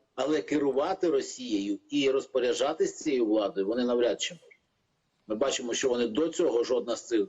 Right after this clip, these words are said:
груп впливу не змогла розпорядитись владою в Росії в інтересах самої Росії, в інтересах, власне, народу Росії, для того, щоб він розвивався, ріс, а не деградував.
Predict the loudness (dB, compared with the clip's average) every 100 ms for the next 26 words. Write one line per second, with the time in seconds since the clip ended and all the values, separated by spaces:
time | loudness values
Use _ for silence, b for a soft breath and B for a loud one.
0 | 0 -2 -4 _ 2 4 4 2 -2 b
1 | b -2 0 2 2 2 2 0 0 -2
2 | 0 0 0 0 0 -4 -8 -4 0 2
3 | 2 2 0 0 -2 -2 0 0 -2 _
4 | _ _ 0 0 2 0 0 -2 -2 0
5 | 0 2 2 0 -4 -4 0 2 0 0
6 | -2 -2 -4 0 0 0 0 2 2 2
7 | 2 0 -4 -6 -4 0 -2 0 2 2
8 | 2 2 2 0 0 -2 -2 -8 _ -4
9 | 0 2 0 0 0 0 0 2 2 2
10 | 0 -2